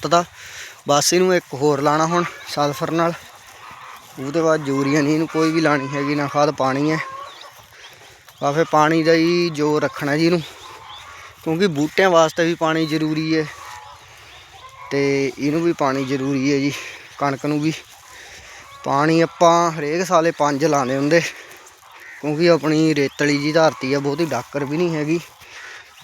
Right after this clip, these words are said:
ਤਾਂ ਕਰਕੇ। ਤੇ ਨਾਲ ਦੀ ਨਾਲ ਤੁਹਾਨੂੰ ਦਿਖਾਉਂਦੇ ਆਪਣੀ ਹੁਣ ਸਰੋਂ, ਸਰੋਂ ਦੀ ਵੀਡੀਓ ਬਣਾਈ ਨੂੰ ਕਈ ਦਿਨ ਹੋ ਗਏ।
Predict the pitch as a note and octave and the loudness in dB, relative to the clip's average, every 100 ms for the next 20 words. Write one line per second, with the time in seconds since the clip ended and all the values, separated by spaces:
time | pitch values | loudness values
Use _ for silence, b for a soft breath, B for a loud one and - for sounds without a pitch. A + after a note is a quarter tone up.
0 | - B2+ C3+ C3+ - F3 E3+ - - - | -6 -4 -2 -4 -2 -4 -4 -12 -20 -20
1 | - - - - B B B B B B | -20 -20 -20 -20 B B B B B B
2 | B B B - - - D3 C3+ C3+ C#3 | B B B -20 -20 -4 -2 0 0 0
3 | C#3 C#3+ C#3+ C3+ C3 D#3 B2+ C3+ C3 C3 | 0 0 0 0 -2 -2 -2 -2 -2 0
4 | C3+ B2+ C#3 C#3+ C3+ C3+ - C#3+ E3+ E3 | 0 -2 -4 -4 -4 -4 -2 0 0 -2
5 | B B B B B B B - - - | B B B B B B B -20 -20 -18
6 | - C3 C#3+ D#3 D3+ C3 C3+ D3+ D#3 D#3 | -8 -4 0 2 0 0 -2 -2 0 0
7 | C#3 C3+ B2+ D3+ E3 E3 B2+ C#3+ | 0 -2 -2 0 2 2 2 0